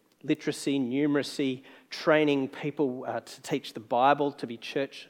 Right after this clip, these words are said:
leaders. Uh, we're partnered with them. We're not there, but we support them, we pray for them, we give to them.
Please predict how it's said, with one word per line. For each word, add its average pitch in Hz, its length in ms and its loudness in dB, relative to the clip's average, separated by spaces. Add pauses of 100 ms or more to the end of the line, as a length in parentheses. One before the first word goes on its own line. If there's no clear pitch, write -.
(120)
leaders. 123 680 -6 (380)
Uh, 139 220 6
we're 208 160 12
partnered 208 480 12
with 180 160 8
them. 214 220 10
We're 175 100 10
not 143 320 8
there, 156 380 10
but 156 260 6
we 165 220 6
support 202 560 0
them, 131 120 0
we 120 120 -2
pray 151 320 2
for - 100 -6
them, 147 160 0
we 113 140 -2
give 165 300 0
to 135 100 -6
them. 120 280 -4